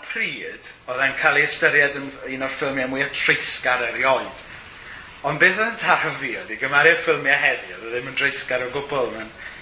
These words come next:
dweud eisiau ma' safonau 'di newid, ond ta beth. Nawr, yym, prif gymeriad y ffilm yw, yym, Vito Corleone, sef yr, yy, pen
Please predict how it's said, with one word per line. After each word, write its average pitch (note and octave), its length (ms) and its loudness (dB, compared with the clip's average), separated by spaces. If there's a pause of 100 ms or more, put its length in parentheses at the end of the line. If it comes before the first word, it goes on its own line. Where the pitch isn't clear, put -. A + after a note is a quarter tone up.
(160)
dweud B2+ 160 2
eisiau C3 180 4
ma' C3 80 -4
safonau A#2+ 480 0
'di G#2+ 80 -6
newid, F2+ 240 -4
ond F2+ 160 -10
ta C#3+ 140 4
beth. D#3 240 6 (400)
Nawr, D#3+ 160 4 (500)
yym, F3 220 4 (140)
prif B3+ 320 2
gymeriad D3 680 2 (720)
y - 80 0
ffilm - 560 0
yw, C3+ 480 4
yym, B2+ 460 0 (260)
Vito D#3+ 460 4 (180)
Corleone, C3 800 -2 (480)
sef B2 540 2
yr, A#2 160 0 (480)
yy, A2+ 100 -6 (140)
pen C#3 340 4